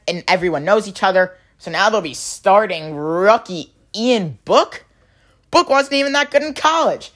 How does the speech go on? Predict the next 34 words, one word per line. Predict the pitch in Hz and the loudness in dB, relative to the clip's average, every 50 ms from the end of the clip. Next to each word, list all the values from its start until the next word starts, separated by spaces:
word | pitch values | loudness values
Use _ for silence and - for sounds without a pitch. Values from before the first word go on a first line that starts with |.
| _ _ _ | _ _ _
He | - | -8
couldn't | 208 294 302 285 | -4 -2 -2 -2
leave, | 277 285 277 254 | -2 -4 -4 -4
he | 240 - - _ _ - - - | -6 -10 -14 _ _ -20 -4 -2
couldn't | 269 294 277 269 | 0 0 0 0
even | 269 240 247 226 | -2 -2 -2 -2
lead | 233 262 269 233 | -2 -4 -4 -6
a | |
decent | 180 - - 247 262 262 240 214 | -6 -6 -6 -8 -6 -6 -8 -8
team. | - - 311 302 202 | -6 -4 -4 -4 -4
You | - - _ _ _ | -6 -10 _ _ _
think | - 269 | -4 -2
he's | 254 220 180 | -2 0 2
really | 202 254 262 262 | 2 2 4 4
gonna | 233 247 247 233 | 2 2 2 2
be | 233 | 4
able | 254 247 247 233 | 2 2 2 0
to | 208 | -2
lead | 175 170 208 240 233 | -2 0 -2 -2 -2
a | 208 190 | -2 -4
team | - - 247 254 254 - - _ _ _ | -4 -4 -4 -2 -2 -4 -8 _ _ _
with | - 170 190 170 - - | -2 0 0 0 -4 -10
pretty | - - 254 254 233 208 | -2 2 2 2 2 0
bad | 151 120 147 143 180 208 220 196 | -2 -2 2 4 4 4 4 4
wide | 156 143 160 190 190 | 4 4 4 4 2
receivers | 175 160 - - 240 240 254 254 247 - - - - - | -2 -6 -8 -8 -4 -2 0 -2 -2 -4 -8 -18 -8 -4
against | 151 160 175 175 160 | -2 -2 -2 -2 -2
maybe | 165 180 196 190 | -4 -6 -4 -4
the | 180 143 | -6 -8
best | 123 - - 208 247 233 - - | -2 0 2 2 2 0 -4 -8
defense | 214 240 220 - 220 233 226 - | -8 -8 -6 -6 -6 -6 -6 -8
in | 208 196 | -6 -4
the | 170 143 | -4 -4
league | 139 139 185 240 269 247 - - | -2 -2 0 0 0 0 -2 -8